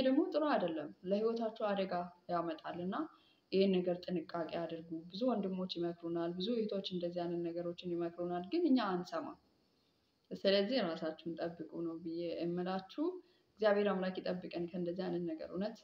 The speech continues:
በጣም ከባድ ነገር ነው። እ፣ ምክንያቱም ብዙ ነገር ነው የምናጣው፣ ጤናችን እናጣለን። እ፣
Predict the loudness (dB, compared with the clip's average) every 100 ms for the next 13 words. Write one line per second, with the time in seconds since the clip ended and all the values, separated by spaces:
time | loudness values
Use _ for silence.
0 | _ -4 0 0 -2 -4 -2 0 -2 -2
1 | -4 -6 -6 _ _ _ _ -8 -2 0
2 | 0 0 -2 -2 -2 -4 -4 -4 -2 4
3 | 4 4 2 0 -2 -2 -2 -2 -4 -6
4 | -6 -2 -4 -6 -8 -6 -6 -6 -8 -8
5 | -10 _ _ _ -2 4